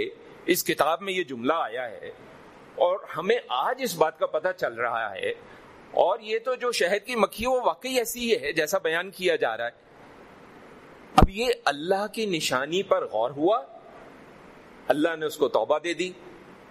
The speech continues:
اس نے فوراً اسلام قبول کر لیا۔ تو غور، ہمیں چونکہ نعمت ویسے ہی مل گئی ہے کہ مسلمان گھرانے میں پیدا ہوئے، بچپن سے ہم مسلمان ہیں،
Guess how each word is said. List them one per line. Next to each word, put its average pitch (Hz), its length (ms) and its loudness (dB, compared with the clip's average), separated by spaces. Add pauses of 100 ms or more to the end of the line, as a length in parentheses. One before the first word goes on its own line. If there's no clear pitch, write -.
(300)
اس 160 180 4
نے 147 60 0
فوراً 127 300 -2
اسلام 110 360 0
قبول 95 340 -4
کر - 140 -2 (100)
لیا۔ - 140 -12 (1400)
تو 135 80 6
غور، 123 360 4 (1200)
ہمیں 156 200 2
چونکہ 180 340 -2
نعمت 170 380 -2 (440)
ویسے 135 280 2
ہی 180 40 -2
مل 180 240 -4
گئی 175 280 -2
ہے - 40 0 (920)
کہ 135 60 -2
مسلمان 160 560 0
گھرانے 160 360 -4
میں 170 100 -4
پیدا 147 320 0
ہوئے، 151 300 0 (600)
بچپن 143 360 2
سے 170 140 -2
ہم 170 140 -6
مسلمان 175 540 -2
ہیں، 170 200 0